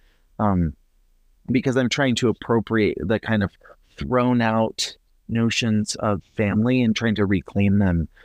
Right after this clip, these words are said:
uh, as a, as a kind of queer strategy for, uh, building solidarity in our community. Um,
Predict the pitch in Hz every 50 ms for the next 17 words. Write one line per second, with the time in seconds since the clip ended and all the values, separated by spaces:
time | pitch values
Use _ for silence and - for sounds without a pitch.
0 | - - - - 107 90 82 78 71 - - - 101 90 78 80 82 - - 85
1 | 85 92 - - 98 87 78 - - - - 113 101 101 95 90 - - - 85
2 | 82 82 90 78 65 - 82 82 85 82 _ - 87 82 85 85 80 73 - -
3 | - - _ _ _ - 87 80 73 71 - 113 101 90 80 95 87 87 85 80
4 | 78 69 - _ _ - - - - 90 80 78 78 78 76 78 82 76 73 80
5 | 73 71 71 71 67 - - 78 78 76 76 78 69 60 65 - - _ _ _
6 | _ _ - - - _ _ _ - - 127 120 113 107 101 101 92 85